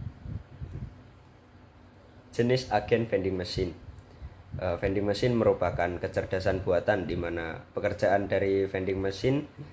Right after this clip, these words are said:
berjalan secara otomatis.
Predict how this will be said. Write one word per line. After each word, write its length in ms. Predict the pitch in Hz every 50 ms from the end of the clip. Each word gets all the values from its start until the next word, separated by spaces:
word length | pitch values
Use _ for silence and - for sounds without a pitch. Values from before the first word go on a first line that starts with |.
| - - - - - - - - - - -
berjalan 480 | - 110 110 95 - 113 101 107 113
secara 400 | 117 113 110 - - 98 95 90 87 98
otomatis. 720 | - - 87 90 92 98 - - 92 87 - - - -